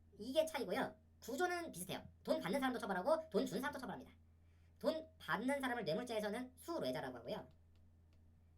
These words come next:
배임수증죄에서는 수재자라고 합니다. 재물의 재자예요. 뇌물의, 뇌물의 뇌고요. 그리고 돈 준 사람을 뇌-, 뇌물죄에서는 증뢰자라고 하고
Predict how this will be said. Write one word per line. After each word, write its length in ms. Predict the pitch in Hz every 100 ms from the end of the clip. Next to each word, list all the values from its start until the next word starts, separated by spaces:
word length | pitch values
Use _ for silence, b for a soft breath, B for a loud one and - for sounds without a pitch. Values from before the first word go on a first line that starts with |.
| - - - - - -
배임수증죄에서는 760 | 190 247 247 226 196 196 - - -
수재자라고 1160 | - 320 311 320 - - - 139 156 196 196 123
합니다. 140 | - -
재물의 280 | 151 190
재자예요. 420 | - - 127 180 247
뇌물의, 380 | 139 156 170 170
뇌물의 400 | 143 170 180 156
뇌고요. 340 | 127 127 123 - B B
그리고 180 | 226 254
돈 160 | 226
준 160 | 240 202
사람을 260 | 247 240
뇌-, 100 | 180
뇌물죄에서는 420 | 160 160 190 208 196
증뢰자라고 500 | 185 220 175 131 123
하고 320 | 139 269